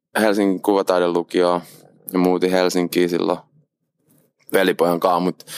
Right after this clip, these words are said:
tää, tää, muutettiin yhteen kämppää Kallioon,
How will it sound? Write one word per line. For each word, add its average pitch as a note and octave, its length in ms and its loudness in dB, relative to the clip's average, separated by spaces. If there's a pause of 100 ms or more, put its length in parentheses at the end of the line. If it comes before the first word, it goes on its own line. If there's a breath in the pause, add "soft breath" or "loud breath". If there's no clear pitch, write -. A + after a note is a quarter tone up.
(1300 loud breath)
tää, - 180 0
tää, E2+ 200 0 (960)
muutettiin F2+ 460 0
yhteen E2 280 -2
kämppää F2 500 -2 (840 loud breath)
Kallioon, E2+ 600 0